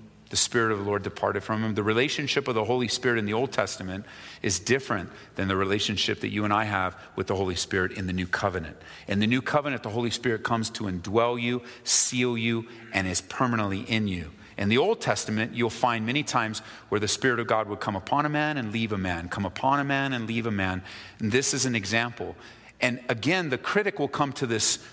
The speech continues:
or the Bible question. Maybe you've had a question, not necessarily being a critic, but seeing, you know, how is it possible that God would send a distressing spirit?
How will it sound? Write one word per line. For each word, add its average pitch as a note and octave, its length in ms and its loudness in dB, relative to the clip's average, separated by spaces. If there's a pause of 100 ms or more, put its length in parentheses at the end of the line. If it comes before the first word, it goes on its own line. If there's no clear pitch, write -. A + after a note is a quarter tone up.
or B2+ 220 4
the A#2+ 80 0
Bible D3+ 420 2
question. A2+ 440 0
Maybe B2 160 2
you've E3+ 200 2
had D#3 160 4
a A#2+ 60 -6
question, - 320 -2
not C#3 160 2
necessarily D3 420 2
being B2+ 220 2
a A2+ 40 -2
critic, C3 440 0 (300)
but C3+ 220 2
seeing, D3 360 2
you C#3+ 80 2
know, C3 160 2
how F3+ 280 2
is A#3 80 -2
it E3 120 -2
possible D#3+ 460 0
that A#2 160 0
God C#3+ 240 2
would C3+ 120 -2
send C3+ 300 2
a A#2+ 60 2
distressing A#2+ 800 2
spirit? E2+ 640 -2